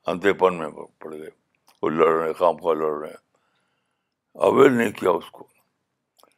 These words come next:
یعنی سارے عالمی مواقع کھلے ہیں برٹش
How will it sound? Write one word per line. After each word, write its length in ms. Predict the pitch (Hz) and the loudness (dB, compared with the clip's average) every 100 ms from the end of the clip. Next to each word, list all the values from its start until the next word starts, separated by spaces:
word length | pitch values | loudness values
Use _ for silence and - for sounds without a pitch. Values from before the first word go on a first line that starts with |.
| _ | _
یعنی 220 | - 95 | -2 0
سارے 760 | - - 127 135 160 165 160 160 | -2 0 10 12 12 12 12 8
عالمی 540 | - 95 107 117 143 | 8 10 10 8 6
مواقع 400 | 123 98 87 101 98 | 8 10 10 8 -2
کھلے 360 | - 98 95 90 | 2 4 4 2
ہیں 80 | - _ _ _ - | -2 _ _ _ -6
برٹش 520 | - 87 101 90 | -2 0 -2 -8